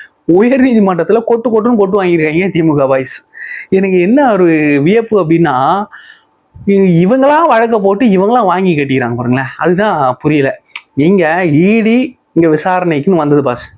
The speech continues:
நீங்க கரைபடியாத சுத்த கரம் தான், அதை விசாரணை நடத்திட்டு போட்டோன்னு விட்டுருங்க.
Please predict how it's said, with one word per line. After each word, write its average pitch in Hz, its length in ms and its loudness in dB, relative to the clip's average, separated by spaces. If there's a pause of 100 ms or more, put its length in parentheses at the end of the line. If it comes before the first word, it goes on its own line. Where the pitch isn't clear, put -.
(280)
நீங்க 208 400 2
கரைபடியாத 196 760 0
சுத்த 175 280 -6
கரம் 165 300 0
தான், 156 100 -6 (680)
அதை 220 120 0 (120)
விசாரணை 269 440 0
நடத்திட்டு 220 360 0 (100)
போட்டோன்னு 233 360 2
விட்டுருங்க. 190 300 -2